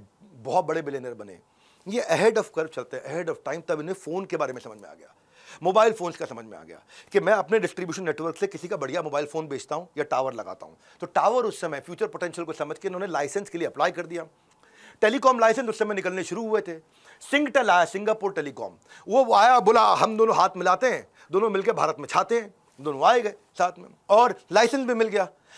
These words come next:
अब सिंगापुर टेलीकॉम और एचसीएल दोनों हाथ मिला के आगे बढ़ रहे, चलो लाइसेंस मिल रहा है, दोनों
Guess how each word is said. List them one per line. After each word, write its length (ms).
अब 120
सिंगापुर 760
टेलीकॉम 480
और 100
एचसीएल 420
दोनों 240
हाथ 260
मिला 280
के 120
आगे 260
बढ़ 200
रहे, 120
चलो 300
लाइसेंस 360
मिल 140
रहा 160
है, 60
दोनों 420